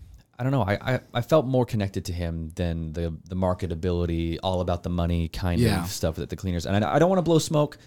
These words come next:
Speaker 1: too much, but I mean, I, you know, I'm, I'm speaking my truth right now, I guess. Um, and so
Speaker 2: Well
Speaker 1: he,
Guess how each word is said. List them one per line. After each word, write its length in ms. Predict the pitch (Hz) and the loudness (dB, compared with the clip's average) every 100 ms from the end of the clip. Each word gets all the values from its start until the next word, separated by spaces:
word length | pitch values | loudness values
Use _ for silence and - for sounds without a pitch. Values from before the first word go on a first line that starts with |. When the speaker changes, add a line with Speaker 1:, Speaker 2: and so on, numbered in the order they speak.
| - | -4
Speaker 1:
too 140 | 160 | 0
much, 340 | 151 156 - - _ | 0 0 -4 -14 _
but 200 | 107 107 | 0 0
I 60 | 113 | 2
mean, 220 | 113 107 | 2 2
I, 200 | 104 98 - - | 2 0 -2 -8
you 100 | 101 | -2
know, 80 | 90 | 0
I'm, 120 | 90 | 0
I'm 140 | 64 92 | -2 -6
speaking 240 | - 85 | -6 -6
my 60 | 82 | -2
truth 260 | 120 107 | 0 0
right 100 | 80 | -2
now, 120 | 85 90 | -4 -8
I 60 | |
guess. 280 | - - - - - - - - | -8 -10 -12 -14 -20 -20 -12 -4
Um, 320 | 87 87 80 | -2 -2 -2
and 100 | 92 | -2
so 500 | - 110 104 101 - - - - | 2 6 6 4 -2 -10 2 6
Speaker 2:
Well 160 | 202 | 6
Speaker 1:
he, 260 | 180 175 | 4 -6